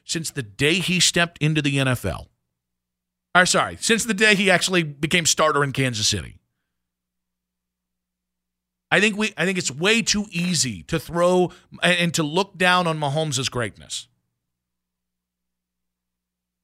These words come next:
So, in one way, I understand why the morning show yesterday guffawed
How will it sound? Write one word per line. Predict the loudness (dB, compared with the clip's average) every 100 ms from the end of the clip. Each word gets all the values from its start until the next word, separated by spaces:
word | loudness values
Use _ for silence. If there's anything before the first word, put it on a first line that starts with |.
| _
So, | 4 6 4 2 0
in | 0 4
one | 4 4 2
way, | 0 0 -4 4
I | 6
understand | 6 4 0 0 0 0
why | 0
the | 2
morning | 2 2 4
show | 4 6 4 2 _ _ _ _ _ _ _ _ 4
yesterday | 6 6 4 4 6 4 2 -8 -2
guffawed | -2 2 4 6 6 4